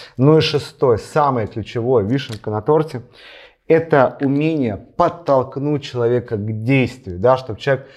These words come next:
эти шаги сделал. Уверен, у тебя была такая ситуация, когда ты просто стоял там или стояла там, да, в дилемме: покупать, не покупать, покупать, не покупать, покупать, не покупать. И одно правильное слово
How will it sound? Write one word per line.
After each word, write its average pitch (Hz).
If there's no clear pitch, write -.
эти 151
шаги 117
сделал. 92
Уверен, 170
у 127
тебя 127
была 135
такая 131
ситуация, 143
когда 110
ты 127
просто 123
стоял 143
там 95
или 98
стояла 123
там, 101
да, 135
в 113
дилемме: 117
покупать, 180
не 113
покупать, -
покупать, 165
не 117
покупать, 104
покупать, 170
не 120
покупать. 107
И 139
одно 151
правильное 117
слово 127